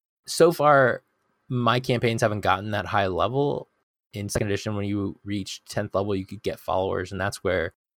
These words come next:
you started to get a, a bunch of really cool stuff with fighters. So far,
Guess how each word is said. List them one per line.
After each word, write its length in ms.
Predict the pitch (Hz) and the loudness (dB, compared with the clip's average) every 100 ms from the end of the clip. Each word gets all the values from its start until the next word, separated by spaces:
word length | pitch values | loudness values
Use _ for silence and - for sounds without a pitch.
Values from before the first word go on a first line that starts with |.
| - | -12
you 60 | |
started 260 | - 101 92 | -4 -4 -4
to 60 | 92 | -6
get 140 | 87 | -6
a, 160 | 85 92 - | -6 -8 -10
a 60 | |
bunch 200 | 104 95 | -10 -8
of 40 | 90 | -6
really 120 | 90 | -6
cool 160 | 98 | -6
stuff 200 | 95 92 | -6 -6
with 100 | - | -8
fighters. 440 | - 92 92 87 - _ _ _ | -4 -2 -2 -6 -10 _ _ _
So 200 | - 123 | 0 2
far, 380 | 117 120 117 | 4 4 4